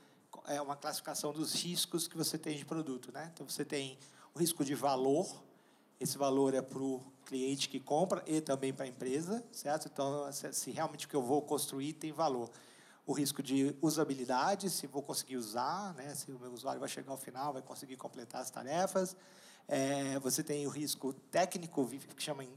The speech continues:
inglês feasibility, ou viabilidade técnica, que se a gente vai construir, se eu tenho os skills dentro de casa pra isso e tudo mais.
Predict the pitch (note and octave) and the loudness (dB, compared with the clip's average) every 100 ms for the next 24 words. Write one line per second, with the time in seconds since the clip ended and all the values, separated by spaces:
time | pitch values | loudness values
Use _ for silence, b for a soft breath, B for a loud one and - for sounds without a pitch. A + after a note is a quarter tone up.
0 | - A#2+ C#3 C3+ - C#3+ B2 B2+ F3+ E3 | -20 -8 -2 0 -2 -2 -4 -2 -2 0
1 | C3 A#2+ C3 B2+ B2+ C#3 C3 B2 D3 F3 | -2 -2 -2 -4 -2 -2 -2 0 2 2
2 | G3 D#3 C#3 - B2+ G#2 - C#3 C3+ A#2+ | 0 -6 -8 -6 -6 -4 -2 -2 -2 -8
3 | - C3 F3 F3+ C#3 C3+ C#3 B2+ B2+ - | -2 -2 0 0 -2 -4 -6 -6 -4 -4
4 | B2 C3+ B2 B2 C3 B2 B2+ A2+ B2+ E3+ | -4 -4 -6 -10 -8 -8 -10 -8 -6 -4
5 | D#3 C3+ B2+ B2+ B2+ E3+ C4 | -4 -6 -8 -8 -4 -4 -6